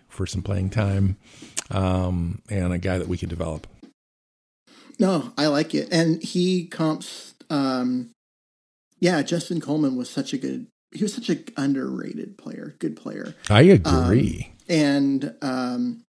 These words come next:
Speaker 2: someone they need. And, and actually, so in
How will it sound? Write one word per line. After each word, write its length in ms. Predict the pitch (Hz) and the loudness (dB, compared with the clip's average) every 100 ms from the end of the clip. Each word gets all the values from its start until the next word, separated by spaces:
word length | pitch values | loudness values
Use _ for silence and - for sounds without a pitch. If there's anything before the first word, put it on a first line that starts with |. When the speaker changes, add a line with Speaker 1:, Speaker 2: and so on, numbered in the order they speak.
| _ _ _ _ _ - | _ _ _ _ _ -4
Speaker 2:
someone 320 | 185 160 147 | -2 2 2
they 100 | 143 | 2
need. 360 | 143 143 139 - - - | 2 2 0 -4 -20 0
And, 100 | 170 | 4
and 80 | 165 | 4
actually, 380 | 214 226 165 151 | 4 0 0 0
so 380 | - 165 156 - - _ | 4 4 4 2 -16 _
in 580 | - 156 147 143 143 143 | 0 2 4 4 2 -2